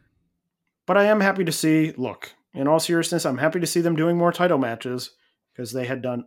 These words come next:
almost none in the past year. Um, but anyway, uh,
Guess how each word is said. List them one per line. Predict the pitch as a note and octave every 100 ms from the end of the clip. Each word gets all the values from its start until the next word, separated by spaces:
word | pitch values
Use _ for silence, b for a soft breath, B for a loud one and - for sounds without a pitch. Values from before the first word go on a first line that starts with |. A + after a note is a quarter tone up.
| -
almost | F3+ F3 D#3+ -
none | C3+ A#2+
in | A2+
the |
past | A2+ A#2 A2 - -
year. | A#2+ A2+ A#2+ A#2 G2 F#2+ _ _ _ _ _ _ _ _ _ _ -
Um, | G#2+ G2+ G2+ G2 _ _ _ _ _ _ _ _ _ -
but | C4+
anyway, | G3+ B2 G2+ F#2+ - _ b b b b
uh, | - F3 E3+